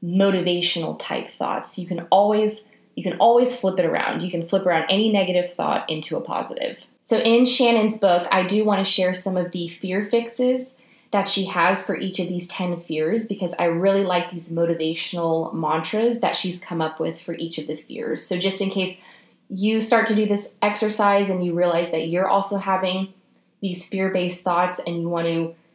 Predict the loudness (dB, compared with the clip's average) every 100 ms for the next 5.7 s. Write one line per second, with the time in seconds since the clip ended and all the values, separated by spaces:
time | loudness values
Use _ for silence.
0 | _ -2 2 2 2 0 2 2 2 0
1 | 0 0 0 0 0 0 -2 -4 -2 -4
2 | -2 -2 0 2 2 2 2 0 -2 -4
3 | -4 -2 -2 -2 -2 -2 -2 -2 0 0
4 | 2 0 0 -4 -2 0 0 0 -2 -2
5 | -6 -6 -4 -4 -6 -8